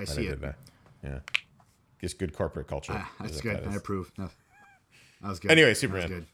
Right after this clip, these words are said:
Speaker 2: Um, so basically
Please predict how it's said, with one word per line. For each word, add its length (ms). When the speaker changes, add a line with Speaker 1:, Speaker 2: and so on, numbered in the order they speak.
Speaker 2:
Um, 360
so 160
basically 560